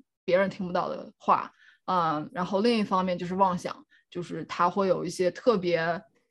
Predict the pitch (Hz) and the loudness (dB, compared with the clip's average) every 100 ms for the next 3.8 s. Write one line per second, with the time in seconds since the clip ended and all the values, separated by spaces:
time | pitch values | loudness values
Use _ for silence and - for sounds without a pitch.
0 | _ - 277 202 180 180 175 180 185 202 | _ 0 2 4 4 4 2 0 0 0
1 | 240 175 277 214 170 160 190 196 180 180 | 0 2 2 2 0 -2 0 2 0 -4
2 | - 190 180 180 180 - - 202 240 214 | -4 2 4 4 2 -4 -4 -2 2 2
3 | 254 233 175 160 180 180 165 | 2 0 -2 -6 -2 0 0